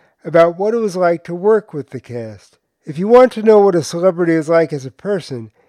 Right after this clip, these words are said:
ask the people who have to work with that person on a day-to-day basis. Some production companies are more open and friendly than others. On this particular day,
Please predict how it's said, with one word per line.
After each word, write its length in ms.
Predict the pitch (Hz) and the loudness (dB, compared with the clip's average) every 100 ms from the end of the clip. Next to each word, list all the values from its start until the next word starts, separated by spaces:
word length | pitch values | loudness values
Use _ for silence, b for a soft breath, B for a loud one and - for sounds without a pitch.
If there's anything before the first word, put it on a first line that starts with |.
| _ _ _ _ _ _ | _ _ _ _ _ _
ask 360 | 254 226 - - | 0 0 -4 -10
the 120 | 196 | -10
people 480 | 196 214 - 175 143 | -8 -10 -6 -6 -4
who 100 | 151 | -4
have 220 | 180 175 | -4 -4
to 120 | 170 | -8
work 320 | 165 190 196 | -2 -2 -2
with 140 | 165 147 | -8 -2
that 260 | 151 143 | -2 -2
person 400 | - 151 135 165 | -4 -8 -6 -8
on 180 | 165 151 | -4 -4
a 80 | 147 | -4
day-to-day 720 | 127 156 160 151 143 135 143 | -4 -4 -4 -6 -10 -6 -4
basis. 640 | 127 147 147 - 107 _ _ _ _ _ _ _ _ _ _ _ _ _ _ | -2 -4 -4 -8 -20 _ _ _ _ _ _ _ _ _ _ _ _ _ _
Some 480 | - 226 233 226 | -4 0 2 0
production 640 | - 175 190 233 - 185 156 | -4 -2 0 0 0 -6 -4
companies 540 | 143 135 151 170 165 | -6 -4 -4 -4 0
are 200 | 170 165 | 0 2
more 420 | 175 175 185 202 | 2 2 2 2
open 360 | 196 190 202 180 | 0 0 -2 2
and 280 | 165 165 143 | 2 0 -2
friendly 520 | 208 233 202 139 139 | -2 -2 -2 -2 -2
than 240 | 151 156 | -2 0
others. 440 | 180 151 117 107 _ _ _ _ _ _ | 0 -2 -6 -10 _ _ _ _ _ _
On 220 | 170 175 | -2 0
this 180 | 214 233 | 0 -2
particular 600 | - 180 226 247 190 143 | -4 -4 -4 -2 -2 0
day, 400 | 127 120 117 107 | 0 -2 -4 -6